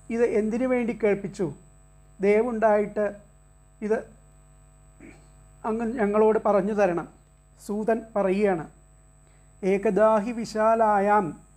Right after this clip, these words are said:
ചത്വാര ഋഷയോമലാ സത്സംഗാർത്ഥം സമായാത ദദൃശുസ്തത്ര നാരദം."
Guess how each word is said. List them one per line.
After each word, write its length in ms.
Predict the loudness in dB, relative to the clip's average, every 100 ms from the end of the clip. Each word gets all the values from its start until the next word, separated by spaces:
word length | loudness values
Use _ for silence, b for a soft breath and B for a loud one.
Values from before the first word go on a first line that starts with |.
| _ _ -12
ചത്വാര 880 | -12 -10 -4 0 2 2 0 -4 -6
ഋഷയോമലാ 1040 | -10 -6 -2 -2 -2 -2 0 0 0 0 -2 -10 _ b b b b b
സത്സംഗാർത്ഥം 1200 | -6 -6 -6 -6 -4 0 2 2 0 -6 -12 -10
സമായാത 760 | -4 -2 0 0 0 0 0 2 0 0 b b b b
ദദൃശുസ്തത്ര 880 | -4 -4 -4 -8 -14 -8 -10 -6 -4
നാരദം." 680 | 0 2 2 0 0 0 -4